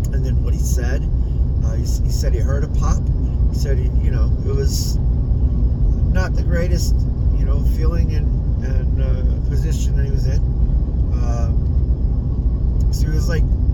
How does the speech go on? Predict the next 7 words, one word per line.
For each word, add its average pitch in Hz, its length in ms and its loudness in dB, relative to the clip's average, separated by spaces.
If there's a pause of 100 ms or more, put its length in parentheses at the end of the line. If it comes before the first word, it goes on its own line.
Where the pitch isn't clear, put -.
(420)
he's - 180 0
running 180 300 0
a, - 40 2
a, - 680 2
a, - 40 0 (920)
an - 200 2
option, 370 460 0